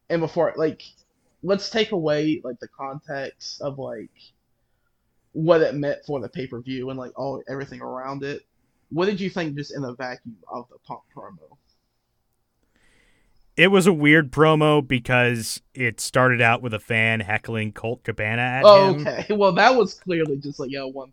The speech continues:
Speaker 1: thing. So if you wanna take out that one moment, that made
Speaker 2: Oh.
Speaker 1: it a little awkward. The
Speaker 2: Oh,
Speaker 1: rest
Speaker 2: and
Speaker 1: of
Speaker 2: then,
Speaker 1: it
Speaker 2: and then the promo itself. Yeah, it was definitely uncharacteristic of Punk. You know, obviously he loves Chicago, but, like, the whole,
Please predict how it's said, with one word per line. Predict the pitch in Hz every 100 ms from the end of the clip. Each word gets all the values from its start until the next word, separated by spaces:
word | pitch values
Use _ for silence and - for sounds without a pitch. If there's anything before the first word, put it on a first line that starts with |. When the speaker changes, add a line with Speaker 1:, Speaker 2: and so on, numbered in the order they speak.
| 123
Speaker 1:
thing. | 123 113
So | - 131 143 - _ _ -
if | 185
you | 220
wanna | 208
take | 214 190
out | 175
that | 165 131
one | 147 139
moment, | 143 135 -
that | 131
made | -
Speaker 2:
Oh. | 233
Speaker 1:
it | 123
a |
little | 139 131
awkward. | 123 117 - 131 - -
The | 147
Speaker 2:
Oh, | 240
Speaker 1:
rest | 196
Speaker 2:
and |
Speaker 1:
of | 175
Speaker 2:
then, | 202
Speaker 1:
it | 220
Speaker 2:
and | 202
then | 226 233
the |
promo | 220 220 226 220
itself. | 208 - 220 - - 143
Yeah, | 208 247 220
it |
was | 233 254 -
definitely | 254 262 247 247 233 - _ _ _ -
uncharacteristic | 190 180 - 170 165 131 143 135 117 - 107
of | 101 -
Punk. | 107 90 90 -
You | 127
know, | 120 123
obviously | 156 214 240 190 190
he | 170
loves | 139 143 135
Chicago, | - 131 - 131 127 131 131
but, | 127 123
like, | 123 113
the | 127
whole, | 127 135 135 131